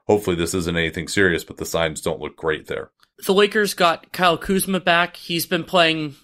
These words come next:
Speaker 2: you know, fifteen to twenty minutes, so still not all the way into full strength, so we don't know exactly how Frank Vogel's endgame rotation is going to work out.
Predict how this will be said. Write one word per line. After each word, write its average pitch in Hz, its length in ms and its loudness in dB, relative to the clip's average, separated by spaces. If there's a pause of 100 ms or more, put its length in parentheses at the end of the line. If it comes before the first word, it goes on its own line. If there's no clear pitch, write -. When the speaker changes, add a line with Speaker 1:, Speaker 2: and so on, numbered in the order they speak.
Speaker 2:
you 247 120 -2
know, 214 120 2
fifteen 202 400 -2
to 165 60 -6
twenty 165 300 2
minutes, 151 380 0
so 143 160 2
still 156 320 2
not 147 220 4
all 151 160 2
the 143 100 -2
way 139 140 2
into 131 120 -4
full 143 160 -6
strength, 131 220 -4
so 139 80 -4
we 135 80 -4
don't 147 220 -2
know 139 160 0
exactly 143 460 0
how 135 180 0
Frank 139 300 -2
Vogel's 131 520 -4
endgame 147 460 0
rotation 135 500 -4
is 123 120 -8
going 127 240 -8
to 127 60 -8
work 127 240 -8
out. 143 300 2